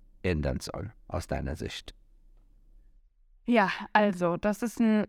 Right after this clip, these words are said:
Speaker 2: breites Thema. Was ich mitbekomme, ist, dass es in vielen Unternehmen noch gar keine Personalentwicklung gibt. Also, das ist, da bin ich immer wieder wirklich erschrocken, dass da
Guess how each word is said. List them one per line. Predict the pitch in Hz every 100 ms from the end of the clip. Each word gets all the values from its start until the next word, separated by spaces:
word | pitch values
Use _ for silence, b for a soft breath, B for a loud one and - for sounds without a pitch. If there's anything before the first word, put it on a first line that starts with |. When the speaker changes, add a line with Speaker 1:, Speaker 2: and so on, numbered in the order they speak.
| -
Speaker 2:
breites | - 196 208 208
Thema. | - 202 180 175
Was | 190
ich | 247 -
mitbekomme, | 226 - 220 - 220
ist, | 202 -
dass | 190
es | 190
in | -
vielen | 185 220
Unternehmen | 196 202 196
noch | 185
gar | 190
keine | 208 190
Personalentwicklung | 190 180 180 175 175 175 180
gibt. | 165 190 - - _
Also, | - 185
das | 180 185
ist, | 202 -
da | 180
bin | 190
ich | 196 180
immer | 208 196
wieder | 190 185 180
wirklich | 185 202 196 -
erschrocken, | 165 - 220 220 185 202
dass | 180
da | - 175